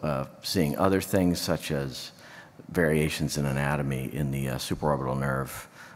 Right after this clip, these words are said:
um, tunnels, uh, here versus, uh, notches on the, uh, right side.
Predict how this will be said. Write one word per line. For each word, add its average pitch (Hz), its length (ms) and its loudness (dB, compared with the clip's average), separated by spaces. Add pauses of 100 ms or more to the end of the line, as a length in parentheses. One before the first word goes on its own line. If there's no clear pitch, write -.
(160)
um, 65 380 -4
tunnels, 82 760 0
uh, 67 200 -4
here 101 360 0
versus, 71 580 -4
uh, 64 140 -4
notches 65 720 -6
on 65 160 -10
the, 62 160 -10
uh, 58 80 -10
right 67 300 -10
side. 64 420 -10